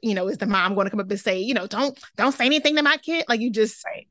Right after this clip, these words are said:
Speaker 1: there's so many layers to it now that there weren't back in the day. Like, back in the day, anybody could just be like, "Hey, get your life together, like, get it together," like, all that kind of stuff. And it was just, like, a respect factor that you had.
Speaker 2: Right. No, I agree. I think that's,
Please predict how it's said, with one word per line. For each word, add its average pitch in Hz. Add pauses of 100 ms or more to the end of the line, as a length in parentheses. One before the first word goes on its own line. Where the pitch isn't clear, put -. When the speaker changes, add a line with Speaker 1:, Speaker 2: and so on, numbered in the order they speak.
(140)
Speaker 1:
there's 240
so 220
many 220
layers 202
to 302
it 311
now 277
that 196
there 196
weren't 196
back 185
in 180
the 175
day. 165
Like, 190
back 185
in 208
the 196
day, 185 (460)
anybody 214
could 202
just 202
be 202
like, 190 (100)
"Hey, 294 (180)
get -
your 349
life 277
together, 220
like, 233
get 480
it 220
together," 214
like, 226
all 262
that 226
kind 233
of 233
stuff. 214
And 214
it 202
was 208
just, 196
like, 196 (420)
a -
respect 202
factor 175
that 170
you 190
had. 71 (400)
Speaker 2:
Right. 190
No, 277
I 269
agree. 262
I 190
think 233
that's, 226